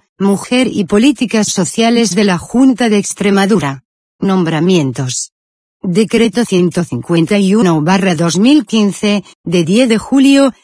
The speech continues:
por el que se dispone el nombramiento como secretario general de la Consejería de Educación y Empleo de don Rubén Rubio Polo.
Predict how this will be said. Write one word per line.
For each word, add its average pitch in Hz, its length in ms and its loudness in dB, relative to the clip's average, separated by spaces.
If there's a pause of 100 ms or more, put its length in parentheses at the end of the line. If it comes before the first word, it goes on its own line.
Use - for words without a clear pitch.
(140)
por 208 200 2
el 202 140 2
que 202 140 0
se 185 200 0
dispone 196 500 0
el 196 140 2
nombramiento 190 1000 0
como 175 280 0
secretario 226 720 -2
general 208 560 0
de 185 100 0
la 180 120 0
Consejería 202 840 0
de 180 100 2
Educación 170 720 0
y 208 160 0
Empleo 220 480 0
de 233 140 0
don 226 160 2
Rubén 208 340 2
Rubio 233 540 0
Polo. 131 480 -2